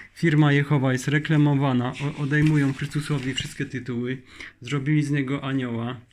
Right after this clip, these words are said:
No, oni są córą tego Watykanu, że tego wszetecznicy, tej duchowej, co też ma krew na rękach i Chrystus wybiera przed zarzeniem świata. Apostoła Pawła jako ostatniego wybrał, apostoł Piotr nie nawracał apostoła Pawła.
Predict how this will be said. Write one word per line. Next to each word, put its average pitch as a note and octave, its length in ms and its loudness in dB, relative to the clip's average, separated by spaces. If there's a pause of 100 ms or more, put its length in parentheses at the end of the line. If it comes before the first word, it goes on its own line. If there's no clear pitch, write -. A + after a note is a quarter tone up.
(1500)
No, C#3+ 80 -2
oni D3+ 320 4
są C#3+ 240 -2
córą C#3+ 340 -2
tego B2+ 320 -4
Watykanu, B2+ 680 -6 (1300)
że G#2+ 260 -4
tego A#2+ 260 -6
wszetecznicy, C#3 800 -2 (140)
tej C3+ 200 -4
duchowej, B2+ 580 -4
co B2 200 -8
też C3+ 340 -6
ma C3+ 140 0
krew C#3 260 -4
na D#3 140 2
rękach F3 440 -2
i D#3 120 2
Chrystus D3+ 420 -4
wybiera C#3 500 -2
przed C3 200 -6
zarzeniem C3 420 -2
świata. C3+ 340 -4
Apostoła C3 400 -8
Pawła B2 340 -8
jako B2 220 -10
ostatniego B2+ 560 -6
wybrał, D#3 440 -2
apostoł C#3+ 400 -6
Piotr - 360 -6
nie C#3 100 0
nawracał D3 560 -2
apostoła C#3+ 420 -4
Pawła. C3 480 -4